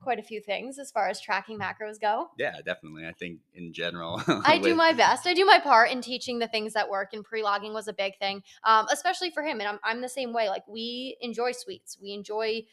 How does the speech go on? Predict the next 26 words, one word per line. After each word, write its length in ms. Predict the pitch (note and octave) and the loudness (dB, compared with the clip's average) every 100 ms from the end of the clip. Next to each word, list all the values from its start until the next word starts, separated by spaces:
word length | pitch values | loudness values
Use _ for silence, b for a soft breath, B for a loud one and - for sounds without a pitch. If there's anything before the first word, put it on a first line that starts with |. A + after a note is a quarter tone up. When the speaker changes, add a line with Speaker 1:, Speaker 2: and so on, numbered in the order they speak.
| b _ | b _
Speaker 1:
snacks. 540 | - G#3+ F3 - - | -6 -2 -2 -4 -4
Like, 160 | G3 F#3+ - _ _ _ _ | -4 -4 -12 _ _ _ _
Speaker 2:
I 60 | - - | -20 -20
love 120 | - - | -20 -20
candy. 480 | - - _ _ A3+ | -20 -20 _ _ -4
Speaker 1:
Zach 220 | A3+ A#3 | -4 -2
loves 240 | B3+ B3 | -4 -4
candy. 440 | A#3+ C4 A3+ - - | -8 -10 -8 -10 -10
He's 140 | G#3+ | -8
a 60 | A3 | -6
candy 300 | A#3 B3+ A#3 | -2 -2 -2
man. 280 | F#3+ - G#3+ | -4 -6 -2
Me, 220 | A3+ C#4 | 0 0
I'm 80 | C#4 | 0
more 160 | B3+ B3+ | 2 2
of, 60 | |
like, 160 | B3 A#3+ | 0 -2
the 60 | B3+ | -2
chocolate 360 | A#3+ A#3 A#3 | 0 0 -2
kind 160 | - F#3 | -2 -4
of 60 | - | -4
person. 360 | - - F#3+ | -10 -10 -12
Cookies, 400 | A#3 A3 A3 G#3 | -12 -12 -14 -14
sweets, 260 | G#3 G3+ - | -10 -10 0
that 220 | A3 G#3+ | 2 2
deal. 220 | G3+ G3+ | 0 -4